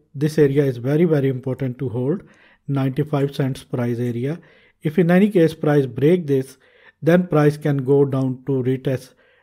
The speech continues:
this area, sixty-five cents price area.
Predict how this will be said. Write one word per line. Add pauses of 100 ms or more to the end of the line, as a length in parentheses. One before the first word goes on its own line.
(140)
this
area, (420)
sixty-five
cents
price
area.